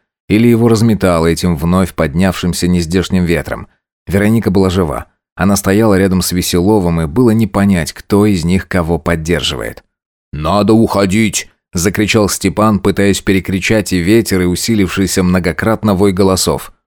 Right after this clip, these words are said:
«Андрей, уходим!» Собирались быстро. Волков лишь слегка дёрнул за рукав Ника. Этого хватило, чтобы братец пришёл в себя.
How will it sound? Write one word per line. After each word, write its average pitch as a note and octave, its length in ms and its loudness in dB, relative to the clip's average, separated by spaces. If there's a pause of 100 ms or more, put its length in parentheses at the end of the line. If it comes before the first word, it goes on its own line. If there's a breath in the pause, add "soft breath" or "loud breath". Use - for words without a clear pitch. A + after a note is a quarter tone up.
(140)
«Андрей, G2 640 2
уходим!» F#2 840 0 (680)
Собирались G#2 520 0
быстро. E2+ 440 -4 (400)
Волков G2 460 0
лишь F#2 200 0
слегка F#2+ 360 0
дёрнул F#2+ 380 2
за F#2 120 -2
рукав F2 320 -2
Ника. D2+ 380 -4 (280)
Этого F#3 280 0
хватило, G#2 500 2
чтобы F2 300 0
братец F#2 400 -2
пришёл E2+ 340 -2
в D#2 60 -8
себя. D2 340 -4